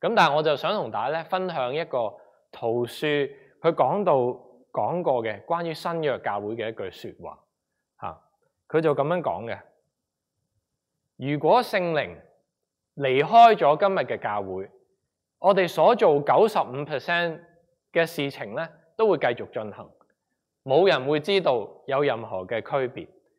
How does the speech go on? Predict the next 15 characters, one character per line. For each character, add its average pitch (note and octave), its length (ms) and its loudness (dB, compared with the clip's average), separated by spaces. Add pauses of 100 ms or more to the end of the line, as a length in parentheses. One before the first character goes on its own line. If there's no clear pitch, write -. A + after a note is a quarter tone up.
(600)
但 F3+ 240 4
係 F3 320 -2
如 B2+ 60 -4
果 E3 180 0
聖 E3+ 380 -2
靈 A#2+ 240 -4
離 G#2+ 200 -6
開 F#3 240 4
咗 C#3 240 0
新 E3+ 320 -2
約 B2+ 140 0
嘅 A#2 140 -8
教 A2 240 -6
會 G2+ 160 -6
呢 A#2 120 -6